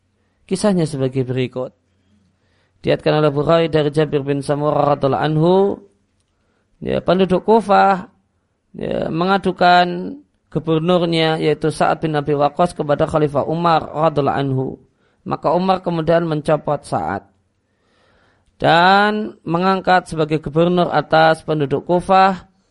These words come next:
diangkatlah Ammar bin Yasir. Nah, terhad-, eh, tentang gubernur yang baru ini, mereka pun masih mengeluh lagi.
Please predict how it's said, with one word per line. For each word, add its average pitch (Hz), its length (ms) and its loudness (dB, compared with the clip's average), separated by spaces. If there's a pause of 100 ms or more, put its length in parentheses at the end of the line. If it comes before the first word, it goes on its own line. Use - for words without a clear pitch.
(220)
diangkatlah 160 880 0
Ammar 156 320 -2
bin 131 160 -2
Yasir. - 400 -6 (2000)
Nah, 185 1040 0
terhad-, 202 320 0
eh, 185 800 4 (100)
tentang 190 320 0
gubernur 180 320 -2
yang 170 240 2
baru 160 320 2
ini, 208 320 2
mereka 196 320 0
pun 208 160 0
masih 196 320 2
mengeluh 165 400 2
lagi. 127 400 -2